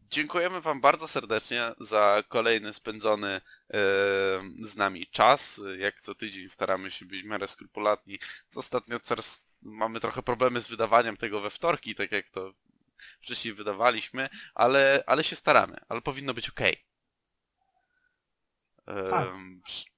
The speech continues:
Speaker 1: pamiętajcie, e, po raz kolejny, że możecie się z nami zawsze skontaktować. Powtarzam, Magia Kina Mors na Facebooku,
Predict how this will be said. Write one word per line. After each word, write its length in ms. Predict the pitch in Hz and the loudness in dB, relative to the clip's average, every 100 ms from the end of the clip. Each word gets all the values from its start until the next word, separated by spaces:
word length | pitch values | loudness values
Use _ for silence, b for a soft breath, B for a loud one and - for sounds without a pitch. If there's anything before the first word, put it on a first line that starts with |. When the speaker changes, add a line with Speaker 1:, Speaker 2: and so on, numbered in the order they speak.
| _ _ B B B | _ _ B B B
Speaker 1:
pamiętajcie, 880 | 139 143 147 160 - 143 131 98 120 | 4 4 2 0 2 2 2 4 2
e, 60 | 113 | 2
po 140 | 131 | 0
raz 140 | 120 - | -2 -2
kolejny, 380 | 117 117 110 | -2 -2 -4
że 160 | 107 104 | -6 -6
możecie 580 | 104 107 107 - 98 95 | -4 -4 -4 -2 -6 -6
się 220 | - 95 | -8 -10
z 60 | 95 | -4
nami 300 | 92 90 87 | -4 -4 -10
zawsze 260 | 90 - | -10 -10
skontaktować. 800 | - 110 110 143 - 185 165 147 - | -12 -12 -8 -6 2 4 6 4 0
Powtarzam, 580 | 104 - 123 117 113 | -14 -2 0 0 -2
Magia 280 | 92 107 98 | -2 -4 -4
Kina 260 | - 95 87 | -10 -12 -8
Mors 340 | 113 127 - | -4 -4 -4
na 100 | 101 | -8
Facebooku, 800 | - 95 - 151 - 139 123 123 | -8 -14 -12 -12 -10 -10 -10 -12